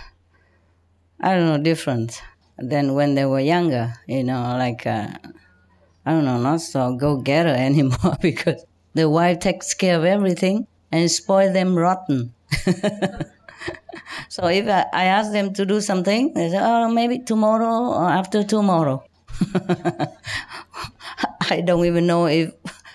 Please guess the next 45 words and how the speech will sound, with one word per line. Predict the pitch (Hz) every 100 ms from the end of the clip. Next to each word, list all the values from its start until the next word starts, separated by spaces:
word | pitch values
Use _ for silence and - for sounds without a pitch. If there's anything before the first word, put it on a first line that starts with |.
| _ _ _
we | 160 175 165
continue | 185 170 202 196 165
to | 170
live | 175 180 175
the | 170
next | 170 160 208
moment. | 226 262 214 127
You | 95 147
know, | 196
everything | 202 240 254 240 240
we | 226
have | 214 214
to | 220
do, | 208 254
we | 240
do | 226 233
now. | 254 240 147 131 _ _ _ _
Hmm? | 220 254 285 - - _ _
Especially | - 190 214 208 185
when | 175 170
it's | 151 151
not | 185 180 180 -
late. | 160 220 160 - - _ _ _ _ _ _ _ _ _ _
Oh, | - 185 170 160
when, | 165 170 165
even, | 135 - 294 285 262
you | 240
know, | 233
for | 220 226
dog | 254 254
food, | 285 262 208
I |
say, | 196 208
"Please | 208 208 233 185
go | 185 185
get | 190 202
some | 202 185
dog's | 175 190 190
food | - 180 -
and | 147 156
bring | 170 170
here | 185 170
for | 151
the | 147
dogs." | 147 147 147